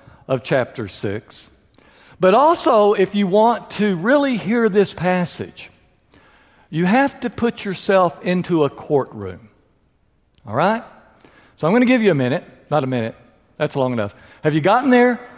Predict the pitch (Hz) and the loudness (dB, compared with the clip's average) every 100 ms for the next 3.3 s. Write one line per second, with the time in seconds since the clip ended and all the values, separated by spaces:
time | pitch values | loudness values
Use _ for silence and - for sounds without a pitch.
0 | - 156 170 175 180 175 - - 220 247 | -4 0 2 2 2 0 -2 0 2 4
1 | 254 226 208 202 196 190 185 - - - | 4 4 4 4 4 2 0 -4 -18 -6
2 | 170 170 170 170 - 147 - - 151 135 | 0 2 2 0 -2 -4 -4 -2 0 0
3 | 117 101 92 | -2 -8 -10